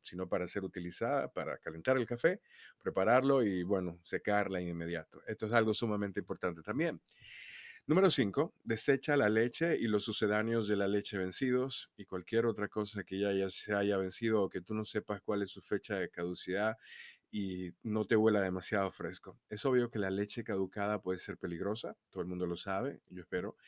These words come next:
y siempre debe desecharse. Sin embargo, algunas personas usan sustitutos de la leche, como la cremora o la crema de café. Ten en cuenta que, aunque estos productos no contienen leche, tienen fechas de caducidad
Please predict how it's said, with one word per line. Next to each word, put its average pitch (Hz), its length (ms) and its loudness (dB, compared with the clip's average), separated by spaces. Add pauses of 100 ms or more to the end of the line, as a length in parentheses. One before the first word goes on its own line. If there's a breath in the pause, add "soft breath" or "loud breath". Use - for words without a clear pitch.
(400 loud breath)
y 113 80 -4
siempre 120 360 2
debe 113 280 6
desecharse. 101 760 -4
Sin 104 240 -8
embargo, 113 480 2
algunas 107 320 0
personas 104 460 -4
usan 120 320 -2
sustitutos 104 720 -6
de 92 60 -4
la 87 100 -2
leche, 87 340 -6
como 90 380 -8
la 92 180 -8
cremora 98 580 -4
o 98 120 -8
la 92 120 -8
crema 110 300 -2
de 92 80 -4
café. - 320 -18 (640 loud breath)
Ten 143 120 2
en 165 100 -2
cuenta 156 300 0
que, 117 340 0
aunque 107 300 -2
estos 143 240 -6
productos 117 420 -2
no 107 160 0
contienen 113 500 -2
leche, 98 340 -2
tienen 101 320 -2
fechas 113 420 -4
de 98 100 -4
caducidad 95 680 -4